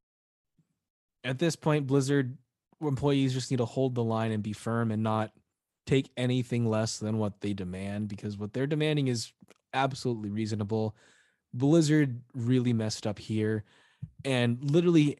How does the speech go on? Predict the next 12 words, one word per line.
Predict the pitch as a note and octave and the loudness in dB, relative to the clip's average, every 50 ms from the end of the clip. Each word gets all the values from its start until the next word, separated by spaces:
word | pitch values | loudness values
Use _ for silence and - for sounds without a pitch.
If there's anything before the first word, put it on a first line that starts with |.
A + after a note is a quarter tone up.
| _ | _
every | - B2+ C3+ C3 B2+ B2+ C3 C#3 C3 C3 B2 B2+ B2 - | 0 0 0 0 0 0 2 2 4 4 4 2 0 0
attempt | B2 A#2+ - - - B2 B2 B2 B2 - | -4 -4 -4 -2 0 2 2 2 2 2
that | B2 A#2 - | 0 0 2
they've | A#2+ A#2+ A2 | 0 0 2
made | A2 A2 A#2 A#2+ A2+ | 2 2 2 2 2
at | A2 G2 - | 0 -2 -4
damage | - G2 G2+ A2+ B2+ C3+ C3+ - | -8 -6 -4 -2 -4 -4 -4 -4
control | - D#3+ - - D#3+ D#3+ E3 D#3+ D3+ | -6 -6 -2 0 4 4 4 4 4
just | B2+ - - A#2+ A2 - - | 0 -2 -2 -2 -2 0 0
makes | A2 G#2+ G#2 F#2+ - - | 0 0 0 0 -4 -8
it | - - | -12 -14
worse. | - G1+ - - - - - - | -14 -16 -14 -12 -12 -14 -14 -16